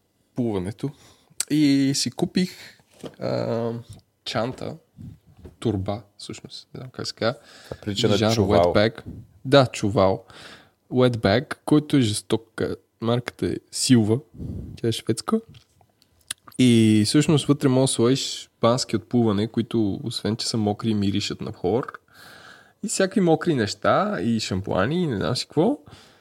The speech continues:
Speaker 1: И не се разлива. Е също така много полезно на тая чанти, като пътуваш, примерно, с... си се стиснал и си купил малкия багаж на Wizz Air.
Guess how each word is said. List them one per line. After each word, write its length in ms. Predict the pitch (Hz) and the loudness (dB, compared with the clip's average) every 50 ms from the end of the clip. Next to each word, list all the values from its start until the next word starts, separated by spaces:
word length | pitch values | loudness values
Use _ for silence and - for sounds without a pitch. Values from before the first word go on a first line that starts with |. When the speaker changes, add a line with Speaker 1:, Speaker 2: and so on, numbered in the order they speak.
| _ _ _ _ _ _ _ - | _ _ _ _ _ _ _ 4
Speaker 1:
И 100 | 170 180 | 4 6
не 120 | 175 170 | 8 6
се 220 | 165 - 185 175 170 | 6 8 8 8 8
разлива. 560 | 170 156 143 143 147 143 113 107 110 139 175 | 8 8 10 10 10 10 10 10 8 8 8
Е 40 | 185 | 6
също 200 | - 190 - - | 6 4 2 4
така 160 | - 185 180 | 6 6 8
много 240 | 170 175 175 170 - | 8 8 6 6 2
полезно 480 | - - 139 131 139 151 160 165 160 143 | 0 4 6 8 8 8 8 8 8 6
на 140 | 131 123 | 6 6
тая 220 | 120 - 135 131 131 | 6 6 6 6 4
чанти, 400 | - - 135 135 151 - - 147 | 4 4 4 4 4 2 0 -10
като 600 | - - - - - 127 120 117 117 113 113 123 _ - | -10 -12 -10 0 4 6 6 6 6 4 4 0 _ 2
пътуваш, 400 | - 123 120 - 147 143 139 - | 0 2 2 2 0 0 0 -2
примерно, 260 | - - 139 135 135 | -4 -4 -4 -4 -4
с... 180 | 135 - - 131 - - - - - - - - - - - | -4 -6 -8 -8 -8 -8 -8 -10 -10 -12 -12 -14 -16 -16 -14
си 180 | - - - 127 | -12 -6 -6 -6
се 160 | - - 127 | -4 -4 -8
стиснал 400 | - - - 147 143 - 156 131 | -8 -6 -6 -6 -4 -2 0 0
и 60 | 127 | 0
си 140 | - - - | 0 -4 -6
купил 280 | - - 131 - 131 123 | -4 -4 0 2 2 2
малкия 360 | 117 117 117 120 - 131 110 | 4 2 2 2 0 -2 0
багаж 320 | 104 101 98 101 107 - | 0 0 0 0 -2 -2
на 100 | - 101 101 | -6 -10 -8
Wizz 340 | 104 104 101 - 95 101 | -8 -8 -6 -6 -6 -8
Air. 80 | 131 147 | -8 -10